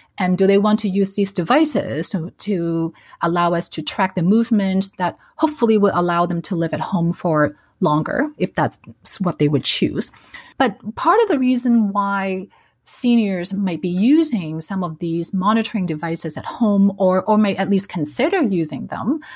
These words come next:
they sometimes may not have the ability to tell others what the symptoms are and so on. And particularly for people with Alzheimer's diseases,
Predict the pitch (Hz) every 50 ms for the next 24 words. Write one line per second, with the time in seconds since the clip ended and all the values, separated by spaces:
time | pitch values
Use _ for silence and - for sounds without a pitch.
0 | - - - - - - 196 190 - - 247 233 233 233 220 220 - 214 196 185
1 | 185 185 180 170 214 - - 294 277 - - 190 - 147 143 170 165 156 151 147
2 | 135 131 151 202 196 - - 190 - - 208 175 - - 220 294 302 240 170 139
3 | 151 - - 165 151 - 151 - - 165 151 151 - 147 143 - 135 123 131 123
4 | - 151 143 - - - - - - - 226 277 - - _ - - - - -
5 | - - - - - - - 233 226 226 233 233 - - 240 - - 370 - 359
6 | 339 320 294 277 269 262 254 262 - - 214 202 196 196 196 - - 220 - 233
7 | 208 190 180 180 - 165 202 214 214 - 208 175 170 160 160 160 156 151 - -
8 | _ _ _ _ - 165 151 151 156 147 143 - - - 190 277 330